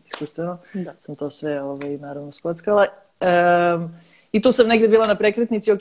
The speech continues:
Speaker 1: hoću li ja da se bavim weddingom?” To je to, kao, očigledno da dolazi sada do, do, do velikog interesovanja. I tu sam skontala da sam zapravo ostvarila taj svoj san iz dve hiljade jedanaeste, gde kao, nemam pojma, ono, ja bih volela to, ali... Mm.
Speaker 2: Da, ali ne znaš kako da dođeš do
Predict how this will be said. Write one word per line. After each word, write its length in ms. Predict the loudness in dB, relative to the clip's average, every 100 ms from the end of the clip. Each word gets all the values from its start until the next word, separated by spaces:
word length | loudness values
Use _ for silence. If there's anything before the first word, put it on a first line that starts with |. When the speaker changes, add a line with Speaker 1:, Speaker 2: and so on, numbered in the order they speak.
| 2
Speaker 1:
hoću 280 | 2 -4 -2
li 60 | 0
ja 100 | 0
da 60 |
se 140 | -2 -4
bavim 320 | -2 -2 0
weddingom?” 480 | 0 0 -6 -8 -4
To 80 | -4
je 100 | 0
to, 140 | -4
kao, 280 | -4 -12 -14
očigledno 720 | -14 -10 -4 -4 -6 -12 -14
da 300 | -8 -6 -6
dolazi 440 | -8 -10 -10 -10
sada 300 | -10 -10 -10
do, 140 | -14 -14
do, 240 | -12 -14 -16
do 160 | -12
velikog 280 | -10 -10 -12
interesovanja. 460 | -16 -10 -4 -2 -2
I 40 |
tu 80 | -8
sam 120 | -8
skontala 300 | -4 -2 -2
da 60 | -2
sam 100 | -2
zapravo 240 | -4 -4
ostvarila 360 | -6 -4 -4 -4
taj 120 | -6
svoj 160 | -8 -8
san 340 | -6 -6 -4
iz 140 | -4
dve 120 | -4 -10
hiljade 200 | -8 -8
jedanaeste, 400 | -10 -16 -16 -18
gde 120 | -14
kao, 240 | -6 -6
nemam 280 | -6 -8 -8
pojma, 400 | -4 -2 -2 -6
ono, 180 | -14 -10
ja 100 | -10
bih 160 | -10 -10
volela 280 | -8 -8
to, 160 | -10 -10
ali... 320 | -10 -10 -18
Mm. 260 | -20 -8 -6
Speaker 2:
Da, 120 | -4
ali 120 | -6
ne 100 | -10
znaš 200 | -12 -14
kako 280 | -12 -12 -12
da 120 | -10
dođeš 340 | -6 -6 -8
do 60 | -18